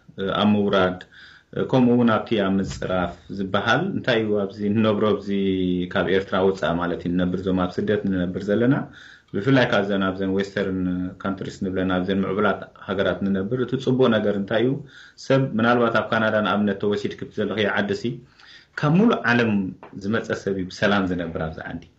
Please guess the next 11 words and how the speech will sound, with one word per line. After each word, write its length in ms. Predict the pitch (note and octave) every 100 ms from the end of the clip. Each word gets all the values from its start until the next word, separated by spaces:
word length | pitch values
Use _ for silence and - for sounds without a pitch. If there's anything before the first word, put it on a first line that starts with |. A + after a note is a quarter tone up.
| _ _ _ _ _
ሕጂ 140 | D3 F3
እቲ 140 | F#3+ D3+
ብሰላም 440 | D3+ F3+ F3 D3+ C3
ንነብር፣ 400 | A#2 A2+ A2 A2
ኣብ 120 | A2
ስራሕ 280 | - B2+ - -
ተኸባቢርካ 580 | - A2+ G#2+ G#2 G#2 - G2
ትነብር፣ 380 | F#2+ F#2 F2+ -
ኣብ 140 | G#2
ፅርግያ 280 | - A2+ A#2
ተኸባቢርካ፣ 580 | A2 - G2 F#2+ G2 G2